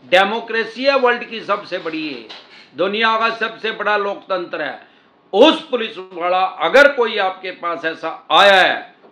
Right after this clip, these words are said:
उसकी फोटो खींचें, वीडियो बनाएं और तुरंत प्रभाव से एसएसपी के पास उसकी कंप्लेंट करें या डीजीपी साहब के पास ऑनलाइन भी आप कर सकते हैं। साथियों, अगर आपको ये परेशान हरास कर रहे हैं,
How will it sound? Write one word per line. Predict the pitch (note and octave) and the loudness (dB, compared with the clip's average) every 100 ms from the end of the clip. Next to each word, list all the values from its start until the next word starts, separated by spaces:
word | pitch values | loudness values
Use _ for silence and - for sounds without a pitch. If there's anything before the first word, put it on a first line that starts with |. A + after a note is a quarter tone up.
| _ | _
उसकी | D3+ F3+ - G#3+ | -4 -4 -4 -8
फोटो | F3 F3+ G3+ A3 | -2 -2 0 -4
खींचें, | G#3 G#3+ A3+ A3+ | -6 -8 -6 -6
वीडियो | F3+ F3+ G#3 G#3+ | -4 -6 -4 -4
बनाएं | G#3 G#3+ A#3 | -4 -2 -2
और | G3+ G3+ - | -2 -4 2
तुरंत | A#3+ D4 C#4+ - | 8 8 6 -6
प्रभाव | G#3+ G3 F#3 | -4 -2 -2
से | G3 G3+ | -2 -2
एसएसपी | F#3 F#3 F3+ - F3 | -2 -4 -6 -10 -12
के | E3+ | -10
पास | D#3 E3+ D#3+ | -6 -8 -8
उसकी | D3 - E3 | -12 -16 -16
कंप्लेंट | D#3 D#3 E3+ F#3 | -14 -10 -8 -8
करें | G#3 A3+ B3 | -6 -6 -4
या | G#3 | -6
डीजीपी | F3+ E3 D3 D#3 | -6 -8 -12 -14
साहब | C#3+ C#3+ D3 C3 | -12 -12 -12 -14
के | |
पास | C3 D3+ C#3+ | -12 -12 -12
ऑनलाइन | D3+ D3 C#3 C3+ | -16 -14 -14 -14
भी | C3 | -16
आप | A2+ - | -18 -18
कर | - | -20
सकते | - _ _ _ | -20 _ _ _
हैं। | _ _ _ _ _ _ _ _ | _ _ _ _ _ _ _ _
साथियों, | - F#3+ G#3+ - A#3+ A#3+ B3 - - | 2 2 2 2 4 6 4 0 -2
अगर | F3 B3 A#3+ | 0 2 2
आपको | A3+ - A3+ | 0 -2 -8
ये | A3+ | -10
परेशान | A3 G#3 F#3+ G#3 G#3+ | -8 -8 -6 -6 -6
हरास | G3+ G3+ G#3 | -4 -4 -4
कर | G#3+ G3+ | -6 -8
रहे | G#3 | -6
हैं, | G#3 G#3 | -8 -10